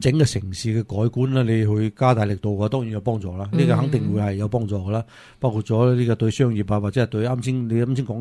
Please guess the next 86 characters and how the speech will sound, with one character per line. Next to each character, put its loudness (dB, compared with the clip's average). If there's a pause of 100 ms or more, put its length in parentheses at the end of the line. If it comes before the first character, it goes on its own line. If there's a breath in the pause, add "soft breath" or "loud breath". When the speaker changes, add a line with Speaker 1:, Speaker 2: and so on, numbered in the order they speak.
Speaker 1:
嘅 4
街 6
道 4
美 0
化 2
又 2 (100)
好， -4
乜 2 (220)
都 2 (180)
好 2
吓。 4
Speaker 2:
嗯。 0
Speaker 1:
噉 2
啊， 4 (340 loud breath)
呃， -4
但 6
係 6
你 6
要 8 (560)
做 2
嘅 6
話 6
呢， 6
就 2
唔 -2
係 0
話 2
而 -4
家 6
一 6 (100)
次 -4
過 0
就 -2
做 -6
晒。 -10 (340)
噉 -2 (120)
呢， 6
Speaker 2:
啊 6
哈。 4
Speaker 1:
因 6
為 4
呢， 6 (320 loud breath)
你， 2
因 4
為 6
你 6
上 2
任 2
咗 4
幾 0
年 -8
啦， -8
噉 -2
你， 4
Speaker 2:
<laughs> -4
Speaker 1:
你 4
上 2
任 2
咗 2
幾 0
年， -2
你 -2
都 2
冇 0
做 0
嘅 -2
話， 0
而 0
家 2
想 0
一 2
次 -8
過 -2
推 -2
出 -2
嚟 -4
嘅 -8
話 0
呢， 2 (360 loud breath)
我 2
諗 4
都 4
幾 2
難。 0 (340)
Speaker 2:
啊 -4
哈。 2